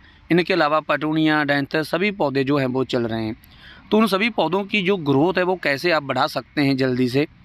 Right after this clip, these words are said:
और कैसे आप जल्दी से ज़्यादा से ज़्यादा फूल ले सकते हैं, आज की वीडियो में प्रॉपर मैं आपके साथ शेयर करूँगा। तो दोस्तों, वीडियो को पूरा ज़रूर देखना, वीडियो को लाइक कर देना, चैनल को सब्सक्राइब जरूर करना। तो सबसे पहले तो दोस्तों, मैं बात करूँगा कि जैसे आप नर्सरी से पौधा लेते हैं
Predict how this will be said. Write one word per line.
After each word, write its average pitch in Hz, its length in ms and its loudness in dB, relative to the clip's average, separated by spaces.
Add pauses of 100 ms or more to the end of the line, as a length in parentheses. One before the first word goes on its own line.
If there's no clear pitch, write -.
(160)
और 165 120 2
कैसे 160 300 0
आप 196 120 0
जल्दी 151 320 0
से 170 120 -2
ज़्यादा 139 200 2
से 151 140 -2
ज़्यादा 135 240 2
फूल 165 220 -2
ले 131 100 0
सकते 127 300 -4
हैं, 147 60 2
आज 131 100 -4
की 160 120 0
वीडियो 135 200 -2
में 151 120 0
प्रॉपर 135 360 -2
मैं 143 120 0
आपके 127 260 -2
साथ 131 220 -2
शेयर 135 240 -2
करूँगा। 160 420 0 (380)
तो 165 80 2
दोस्तों, 175 320 2
वीडियो 160 180 2
को 196 180 -2
पूरा 147 300 0
ज़रूर 139 240 -4
देखना, 165 300 0
वीडियो 143 200 -2
को 143 140 -2
लाइक 131 280 0
कर 170 120 0
देना, 160 300 0
चैनल 147 280 -2
को 185 180 -2
सब्सक्राइब 127 520 -2 (100)
जरूर 147 200 0
करना। 98 360 -10 (680)
तो 185 60 0
सबसे 175 280 0
पहले 226 160 0
तो 226 60 -2
दोस्तों, 214 260 -2
मैं 220 180 0
बात 139 200 0
करूँगा 165 320 0
कि 190 200 -4
जैसे 151 280 0
आप 208 140 -2
नर्सरी 151 400 0
से 202 180 -2
पौधा 143 380 0
लेते 127 320 -4
हैं 110 200 -8